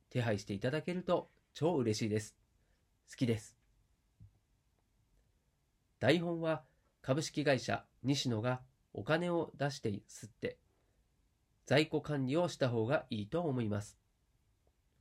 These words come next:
台本と同時に映画のチケットが売れるのであれば、間接的に吉本興業には利益が入るので、話は通しやすいはずです。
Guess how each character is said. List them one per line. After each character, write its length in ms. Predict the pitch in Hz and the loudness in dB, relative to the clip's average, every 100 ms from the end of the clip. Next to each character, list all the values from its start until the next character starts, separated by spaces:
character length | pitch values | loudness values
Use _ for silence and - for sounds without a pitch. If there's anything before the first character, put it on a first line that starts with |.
| _ _ _ _ _ _ _ _ _ | _ _ _ _ _ _ _ _ _
台 220 | 107 160 | 0 2
本 260 | 175 185 175 | 2 -4 -4
と 280 | 175 170 - _ _ _ - | -2 -4 -4 _ _ _ -2
同 240 | 120 143 | 0 0
時 140 | 135 | 0
に 180 | 127 123 _ _ _ _ _ _ - | -4 -6 _ _ _ _ _ _ -2
映 200 | 123 131 | 2 2
画 120 | 131 | 2
の 120 | 123 | 0
チ 100 | - | -2
ケ 100 | 123 | -4
ッ 60 | 117 | -4
ト 160 | 117 | -2
が 220 | 123 139 - _ _ - | 0 0 -2 _ _ -2
売 100 | 117 | 2
れ 120 | 175 | 4
る 80 | 196 | 2
の 120 | 190 | 0
で 120 | 165 | -2
あ 60 | 143 | -2
れ 80 | 123 | -2
ば、 180 | 101 - _ _ _ _ _ | -4 -8 _ _ _ _ _
間 220 | - 151 170 | 0 0 2
接 240 | 175 170 | -2 -4
的 220 | 156 151 | -6 -2
に 220 | 160 170 - _ _ - | -2 -2 -4 _ _ -4
吉 220 | 113 - | -2 0
本 220 | 131 123 | 0 0
興 260 | 110 131 120 | -2 -2 0
業 160 | 104 95 | 0 -2
に 140 | 95 | -2
は 200 | 117 127 - - | -2 -2 -8 -12
利 160 | 131 135 | 0 2
益 200 | 113 151 | 2 0
が 140 | 170 | 0
入 180 | 127 123 | 2 0
る 100 | 110 | 0
の 100 | 98 | -2
で、 140 | 98 - _ _ _ _ _ _ | -6 -14 _ _ _ _ _ _
話 320 | 110 107 - | -2 -2 0
は 220 | 123 143 - | 0 0 -2
通 200 | - 113 | -4 -2
し 140 | 131 165 | 0 0
や 100 | 160 | -2
す 140 | - | 0
い 80 | 185 | 0
は 100 | 123 | 0
ず 100 | 98 | -2
で 120 | - | -8
す。 160 | - | -10